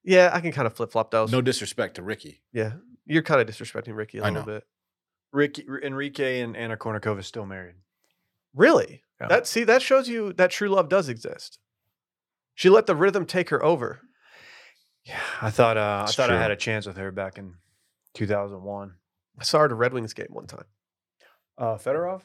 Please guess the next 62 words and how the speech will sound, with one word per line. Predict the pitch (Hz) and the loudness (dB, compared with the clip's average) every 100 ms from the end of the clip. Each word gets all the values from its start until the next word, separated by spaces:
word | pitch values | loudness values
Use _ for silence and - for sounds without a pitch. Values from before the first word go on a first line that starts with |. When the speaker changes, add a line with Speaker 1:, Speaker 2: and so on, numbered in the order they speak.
| - | -4
Speaker 1:
Yeah, | 120 127 | 0 0
pretty | - 143 | -2 -6
cool | 147 147 | -2 -4
experience. | 127 - 123 107 | -4 -4 -4 -6
Speaker 3:
Right. | - | -8
Speaker 1:
She | |
was | 120 | -6
in | 127 | -2
the, | 120 110 | 0 -2
she | - 143 | -4 -6
was | 127 - | -4 -6
in | - 135 127 | -8 -8 -4
the, | 120 | -2
uh, | 110 107 107 | 0 0 -2
the | 120 | -6
suite | 113 - 151 143 | -6 -6 -4 -4
above | 127 117 120 117 | -4 2 2 2
our | - 113 | -4 -2
section. | - 120 - - _ _ _ _ _ _ _ _ _ _ _ _ _ _ _ _ _ _ _ | 0 -2 -4 -20 _ _ _ _ _ _ _ _ _ _ _ _ _ _ _ _ _ _ _
She | - | 4
got | 147 | 6
a | 123 | 6
Speaker 3:
This | |
Speaker 1:
standing | 131 147 139 | 4 4 4
ovation. | 120 120 113 - - | 4 2 0 -6 -8
Speaker 3:
This | 123 | -10
is | 127 | -10
pre-selfie | - 143 131 - 120 117 110 | -4 -2 -2 0 0 0 -8
days. | 101 92 90 - _ - | -8 -10 -14 -20 _ 2
Speaker 1:
Uh, | 143 135 131 | 6 6 6
yeah, | 147 214 | 6 6
this | 190 165 | 6 2
was, | 190 170 151 | 2 2 2
this | 151 156 | -2 0
was | 156 | -4
pretty, | - 160 135 | -4 -4 -2
pretty | 127 - 156 | -8 -6 0
much | 135 - | 0 0
pre-cell | 139 120 135 | -4 0 2
phone | 123 107 104 | 2 0 -2
days, | 107 104 | -4 -6
I | |
think. | - 92 92 - | -10 -8 -10 -10
This | 120 113 | -12 -12
was | 107 | -10
a | |
long | 110 110 | -6 -6
time | 107 113 | -6 -8
ago. | 107 - | -8 -8
I'm | - | -2
actually | 120 120 | -2 -2
shocked | 120 - 110 | -2 0 0
they're | - | -2
still, | 110 107 101 - | -10 -10 -10 -10
still | - 120 | -8 -8
together. | - 113 - | -4 -4 -2
When | 147 | 0
did | 233 | 0
they | 220 | 0
even | 180 165 | 0 0
get | 151 | -2
together? | - 147 - | -4 -14 -16